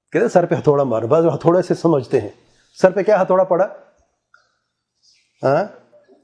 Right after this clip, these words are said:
<laughs> "فَإِنَّ اللَّهَ يَأْتِي بِالشَّمْسِ مِنَ الْمَشْرِقِ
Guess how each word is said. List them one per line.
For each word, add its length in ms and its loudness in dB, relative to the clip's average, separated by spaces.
<laughs> 80 -10
"فَإِنَّ 260 0
اللَّهَ 220 2
يَأْتِي 260 0
بِالشَّمْسِ 440 0
مِنَ 120 0
الْمَشْرِقِ 500 0